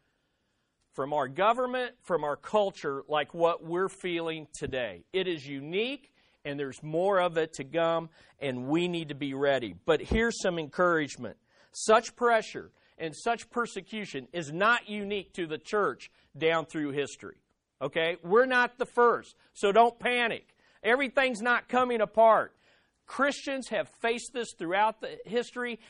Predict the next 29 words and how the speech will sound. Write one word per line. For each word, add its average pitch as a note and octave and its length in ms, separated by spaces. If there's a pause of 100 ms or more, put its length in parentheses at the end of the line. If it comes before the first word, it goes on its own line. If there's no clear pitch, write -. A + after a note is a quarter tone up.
(100)
and F#3+ 180
certainly C4 600
in G3+ 140
the F3 80
first C#4 400
century B3+ 420
when E3+ 240
this B3+ 240
letter B3 300
was G#3 260
written, G#3+ 360 (240)
they F3 180
felt C#4 420
it. C4 260
That's B3 400
why A#3 260
it E3+ 120
was F#3+ 220
written. G#3+ 320 (280)
That's G3 240
why F#3+ 180
we F3 180
need D3 180
to B2 80
study B2+ 440
it. F2 120 (640)
Now, A#2 360 (920)
we F3+ 300
live, G3+ 400